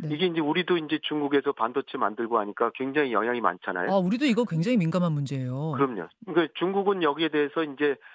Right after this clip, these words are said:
Speaker 2: 그 히토리라든지 흑연이라든지 갈륨,
Speaker 1: 음.
Speaker 2: 게르마늄 이런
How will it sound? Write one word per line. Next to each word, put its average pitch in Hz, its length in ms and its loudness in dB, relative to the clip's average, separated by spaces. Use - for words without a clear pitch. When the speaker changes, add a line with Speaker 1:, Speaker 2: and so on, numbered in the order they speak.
Speaker 2:
그 113 280 2
히토리라든지 156 800 -2
흑연이라든지 185 1040 -2
갈륨, 139 360 0
Speaker 1:
음. 127 60 -12
Speaker 2:
게르마늄 123 600 0
이런 151 260 0